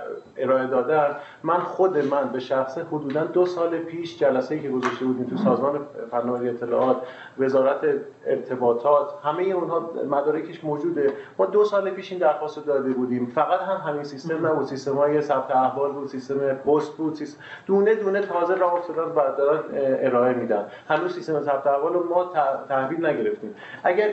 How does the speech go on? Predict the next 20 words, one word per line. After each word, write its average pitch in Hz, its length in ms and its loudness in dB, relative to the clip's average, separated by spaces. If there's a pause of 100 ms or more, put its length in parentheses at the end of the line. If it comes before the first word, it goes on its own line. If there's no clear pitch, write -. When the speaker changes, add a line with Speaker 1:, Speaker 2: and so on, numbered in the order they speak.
Speaker 1:
این 208 160 2
سیستم 160 420 0
ها 147 140 2
بیاد، 151 400 2
خب 160 240 -4
ما 185 120 4
دیگه 185 240 -4
نیاز 185 500 0
نیست 202 220 -4
یه 180 80 0
سری 143 220 -6
اطلاعات 135 380 0
اضافی 143 500 0
از 151 100 0
مردم 135 340 0
دریافت 113 380 2
کنیم. 107 160 -12 (520)
بر 123 160 0
فرض 135 260 2
مثال، 165 320 -2